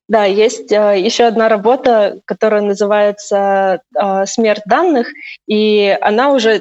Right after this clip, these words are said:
как бы чуть больше похожа на какую-то вот такую картину, но при этом я тоже её больше отношу к такому, ближе к сайенс-арту, потому что там я как раз исследовала такую, э, тематику,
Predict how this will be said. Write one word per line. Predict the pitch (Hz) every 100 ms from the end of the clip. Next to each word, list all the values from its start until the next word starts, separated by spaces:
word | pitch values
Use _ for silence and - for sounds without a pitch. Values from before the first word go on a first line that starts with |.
| -
как | - 185
бы | 190
чуть | - 208
больше | 208 233 233 233
похожа | 202 - 220 214 196
на | 208 208 202 196 185
какую-то | - 185 208 -
вот | 180 -
такую | - 190
картину, | 226 214 - 339 359 208 165 - -
но | 220 277 269
при | - 233
этом | 262 240 214 190 -
я | 214
тоже | 214 220 202
её | 202
больше | 190 214 - 190
отношу | 196 196 -
к | 196 -
такому, | 196 202 190 185 180 196 214 -
ближе | 214 220 202
к | -
сайенс-арту, | 202 202 226 269 359 240 -
потому | 208 208
что | 233 - 202 190
там | 196 220 254 262 - - _
я | 208 226 214
как | - 185
раз | 220 220
исследовала | 190 214 226 208 196
такую, | 190 185 190 180 -
э, | - 196 190
тематику, | 208 208 214 220 - 196 190 185